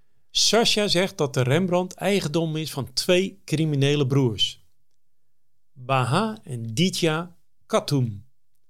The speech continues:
"Hey," dacht Jannik Vist, "ik zie een verband." Want een derde broer van deze twee gasten was betrokken bij die roof.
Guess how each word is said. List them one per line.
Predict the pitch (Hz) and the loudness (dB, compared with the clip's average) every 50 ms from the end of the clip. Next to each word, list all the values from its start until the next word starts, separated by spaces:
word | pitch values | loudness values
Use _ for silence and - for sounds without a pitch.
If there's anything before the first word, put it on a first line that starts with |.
| - - - - - - - - - - - - - - - - - - - - - - - - - | -20 -20 -20 -20 -20 -20 -20 -20 -20 -20 -20 -20 -20 -20 -20 -20 -20 -20 -20 -20 -20 -20 -20 -18 -4
"Hey," | - 185 233 240 180 135 123 131 - - - - - - - - - - - | -2 0 0 2 0 -2 -2 -6 -12 -20 -20 -20 -20 -20 -20 -20 -20 -20 -14
dacht | 139 - 131 127 - | -6 -4 -4 -4 -2
Jannik | - 127 117 113 104 - | -2 -2 -2 -2 -6 -8
Vist, | - - 156 202 196 - - - - - - - - - - - - - | -6 -6 -6 -6 -6 -8 -12 -16 -20 -20 -20 -20 -20 -20 -20 -20 -20 -16
"ik | - 208 - | -8 -2 -2
zie | - - 247 233 175 | 0 0 2 0 0
een | 123 | 0
verband." | 123 120 120 120 - 285 240 147 - - - - - - - - - - - - - - - - - - - - - - 156 | 0 -2 -2 -4 -4 -4 -4 -6 -8 -12 -16 -20 -20 -20 -20 -20 -20 -20 -20 -20 -20 -20 -20 -20 -20 -20 -20 -20 -12 -6 -4
Want | 160 139 127 | -4 -2 -2
een | 147 131 117 117 120 | -2 -2 -2 -2 0
derde | - 240 285 151 220 202 | 0 2 2 2 2 0
broer | 143 143 139 135 127 117 | 0 2 4 4 4 2
van | 123 123 117 | 0 -2 0
deze | 113 113 117 110 123 | 0 0 0 0 -2
twee | 127 - 131 117 110 | -2 -2 -2 -2 -2
gasten | 104 117 123 - - - - 233 240 233 - - - | -2 -6 -6 -4 -4 -4 -4 -6 -6 -8 -12 -20 -12
was | 175 202 190 - | -10 -8 -8 -8
betrokken | - 208 - - - 294 - - 147 | -8 -8 -6 -4 -4 -4 -2 -2 -2
bij | 131 120 117 | 0 0 0
die | 110 131 151 | 0 0 0
roof. | 202 269 339 349 - - - - | 0 0 0 -2 -4 -6 -12 -20